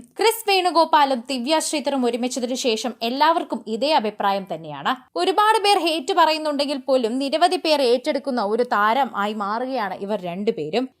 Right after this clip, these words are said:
യഥാർത്ഥ പ്രണയം, സ്നേഹം തിരിച്ചറിയാൻ കുറച്ച് വൈകിപ്പോയി. അതെങ്ങനെയാണ് ഒരു തെറ്റാകുന്നത്? എവിടെയാണ് ബന്ധങ്ങൾ വീഴ്ച വരുത്തുന്നത്? എവിടെയാണ് വീഴ്ച പറ്റിപ്പോകുന്നത്? എവിടെയാണ് പലരും തോറ്റുപോകുന്നത്?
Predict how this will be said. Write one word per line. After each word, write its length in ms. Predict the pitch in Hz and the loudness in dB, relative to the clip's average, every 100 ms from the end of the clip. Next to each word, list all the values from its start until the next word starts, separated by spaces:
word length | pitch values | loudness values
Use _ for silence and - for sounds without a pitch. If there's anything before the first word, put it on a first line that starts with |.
| _ _ - | _ _ -2
യഥാർത്ഥ 540 | 339 349 403 440 440 262 | 0 2 2 4 2 0
പ്രണയം, 360 | 180 175 220 - _ - | -2 -2 -4 -6 _ -8
സ്നേഹം 520 | - 330 349 381 403 | -4 0 2 2 2
തിരിച്ചറിയാൻ 480 | 370 359 349 330 311 | 0 2 2 2 2
കുറച്ച് 300 | 294 294 285 | 2 0 2
വൈകിപ്പോയി. 840 | 214 208 226 262 196 165 240 247 _ _ _ _ | 2 4 2 0 -2 -4 -6 -8 _ _ _ _
അതെങ്ങനെയാണ് 640 | 330 381 381 392 403 381 339 | 0 2 2 2 4 4 4
ഒരു 100 | 330 | 2
തെറ്റാകുന്നത്? 840 | 262 226 - 262 175 160 160 233 - _ _ | 2 0 2 2 2 -2 -2 -2 -4 _ _
എവിടെയാണ് 520 | 254 294 370 427 381 359 | -4 0 4 6 6 4
ബന്ധങ്ങൾ 520 | 262 269 302 294 226 | 4 4 4 4 2
വീഴ്ച 400 | 190 226 262 311 | 0 -2 0 2
വരുത്തുന്നത്? 560 | 208 170 165 165 220 247 - 226 | 0 0 -6 -2 0 0 -2 -2
എവിടെയാണ് 460 | 226 302 330 311 | 0 4 4 4
വീഴ്ച 340 | 269 254 277 302 | 4 0 0 0
പറ്റിപ്പോകുന്നത്? 760 | 285 269 285 - 180 170 165 233 233 _ - | 0 -2 -4 -4 -6 -8 -4 -4 -4 _ -2
എവിടെയാണ് 480 | 320 330 415 403 370 | 0 2 4 4 4
പലരും 340 | 359 320 320 262 | 4 4 2 2
തോറ്റുപോകുന്നത്? 840 | 262 247 254 294 190 165 160 190 | 4 4 2 -2 -2 -4 -2 0